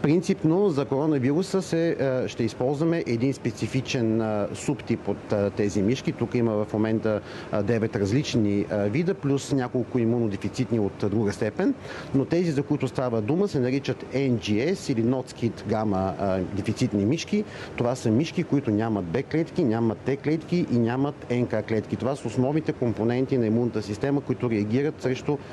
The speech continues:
а, всичко, което ни свърза с, а, околния свят. Така че от тях, а, в момента ние подготвяме гол-, количеството, което ни е необходимо за съответните, а, анализи.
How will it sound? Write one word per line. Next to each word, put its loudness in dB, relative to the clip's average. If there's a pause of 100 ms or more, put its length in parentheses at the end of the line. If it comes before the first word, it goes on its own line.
(220)
а, 2
всичко, -2
което 2
ни 4
свърза 0
с, -6
а, 2
околния 0
свят. -2
Така -2
че -2 (380)
от 2
тях, 0
а, 4
в -4
момента 2
ние 4
подготвяме 0 (120)
гол-, 4 (380)
количеството, 2
което 0
ни 2
е 2
необходимо 0
за 0
съответните, -2
а, -2
анализи. -4